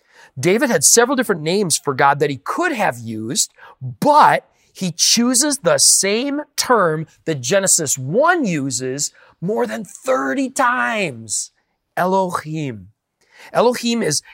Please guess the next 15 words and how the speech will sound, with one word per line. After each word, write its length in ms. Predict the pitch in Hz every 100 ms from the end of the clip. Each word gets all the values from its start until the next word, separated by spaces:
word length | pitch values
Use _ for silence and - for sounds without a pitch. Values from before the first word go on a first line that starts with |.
| _
is 160 | 160 190
a 60 |
more 180 | 165 165
general 840 | 123 117 147 156 190 220 240 247 - _
name 280 | 156 175 180
for 180 | 180
God, 400 | 147 147 123 127 139 -
and 120 | - 185
it 80 |
is 120 | 180 147
meant 460 | 156 180 226 262 _
to 120 | -
capture 760 | - - - - - 165 143 - _ _
the 200 | 165 - -
essence 680 | 208 - - 151 123 -